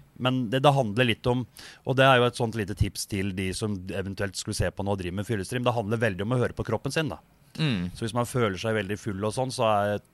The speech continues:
Speaker 1: ta et glass vann. Det er ikke noe feil med det, liksom. Og ta det med ro. Eh, ikke dre-, altså, helst ikke drikke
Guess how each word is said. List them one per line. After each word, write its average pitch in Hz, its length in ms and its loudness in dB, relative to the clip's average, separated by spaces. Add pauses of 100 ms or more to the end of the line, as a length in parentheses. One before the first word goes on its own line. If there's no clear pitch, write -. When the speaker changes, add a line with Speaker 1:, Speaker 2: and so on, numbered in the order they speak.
(100)
Speaker 1:
ta 117 220 6
et 135 60 -2
glass 113 300 0
vann. 117 280 0 (420)
Det 107 100 -2
er 113 160 2
ikke 101 160 -8
noe 110 280 0
feil 113 240 0
med 127 140 0
det, 110 160 4
liksom. 131 380 -2
Og 117 280 2 (380)
ta 120 180 4
det 147 80 0
med 165 140 4
ro. 156 220 2 (760)
Eh, 113 240 0
ikke 127 240 -2
dre-, 101 240 -2
altså, 117 260 2
helst 110 360 -2
ikke 113 200 0
drikke 117 540 -2